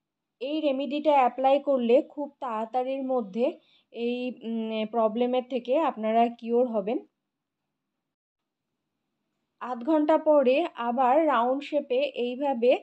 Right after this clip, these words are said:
স্কিনটাকে ম্যাসাজ করতে হবে, যাতে এইভাবে ম্যাসাজ করলে যত ময়লা আছে, যে স্কিনের মধ্যে, আহ,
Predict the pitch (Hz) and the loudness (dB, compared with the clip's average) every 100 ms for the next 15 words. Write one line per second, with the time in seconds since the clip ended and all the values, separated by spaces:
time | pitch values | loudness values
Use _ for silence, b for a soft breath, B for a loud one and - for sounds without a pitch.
0 | _ _ _ _ _ - 269 269 277 269 | _ _ _ _ _ -16 -12 -8 -8 -4
1 | 247 359 - _ _ _ _ _ _ _ | -4 -4 -8 _ _ _ _ _ _ _
2 | _ _ _ _ _ 240 233 233 285 294 | _ _ _ _ _ -12 -10 -6 -8 -6
3 | 294 277 285 277 240 220 254 339 269 233 | -6 -4 -2 2 2 4 2 2 0 0
4 | 247 254 254 247 269 277 277 294 294 285 | 2 2 2 2 2 2 4 8 8 6
5 | 247 226 240 269 - 285 277 294 254 233 | 2 -2 -2 -4 -2 -2 4 4 4 2
6 | 233 269 269 240 226 247 254 247 247 285 | 0 -4 -2 0 0 4 2 2 2 0
7 | - b b b - 214 233 240 277 269 | -2 b b b -20 -16 -16 -12 -6 -2
8 | 285 269 269 247 269 233 226 247 233 220 | -2 0 0 2 0 -2 -6 -2 0 -2